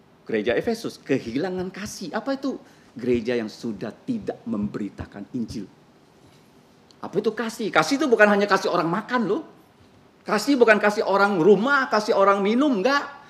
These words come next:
Kasih itu karena begitu besar kasih Allah akan dunia ini,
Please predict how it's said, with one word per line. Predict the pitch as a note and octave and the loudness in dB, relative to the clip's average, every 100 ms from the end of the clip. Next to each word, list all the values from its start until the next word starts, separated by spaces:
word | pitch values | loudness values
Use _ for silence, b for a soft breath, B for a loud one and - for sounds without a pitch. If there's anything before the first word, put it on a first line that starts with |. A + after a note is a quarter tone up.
| B | B
Kasih | B B3+ A#3 - A#3+ G#3+ G#3 | B 2 2 -2 -6 -6 -4
itu | E4 F#4 B B B | -4 -4 B B B
karena | - B2+ C3 | -2 0 0
begitu | A2 - E3+ G#3 A3 | 0 2 2 0 -2
besar | F3 F3+ D#3 | -2 -2 -4
kasih | - C#3+ - C#3+ | -6 -8 -4 -4
Allah | C#3 | -4
akan | C#3+ C3 | -4 -4
dunia | B2 B2 | -4 -6
ini, | A2+ A2 | -8 -12